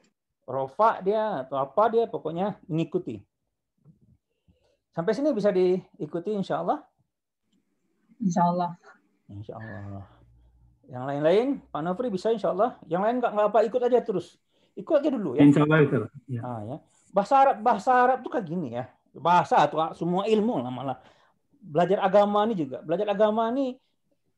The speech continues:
Speaker 1: ikut aja kita terus, ikut, ikut, ikut terus. Nggak paham lama-lama, Masya Allah.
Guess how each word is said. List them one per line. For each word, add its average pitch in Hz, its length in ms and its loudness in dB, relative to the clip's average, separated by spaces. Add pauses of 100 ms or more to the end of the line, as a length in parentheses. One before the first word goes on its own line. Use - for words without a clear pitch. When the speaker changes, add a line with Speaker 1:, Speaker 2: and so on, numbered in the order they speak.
(280)
Speaker 1:
ikut 285 260 -2
aja 370 180 2
kita 160 220 -2
terus, 143 260 -4
ikut, 151 400 -4
ikut, 170 400 0
ikut 208 320 -2
terus. 123 360 -12
Nggak 143 240 -14
paham 233 280 -8
lama-lama, 175 400 -4
Masya - 240 -12
Allah. 117 200 -20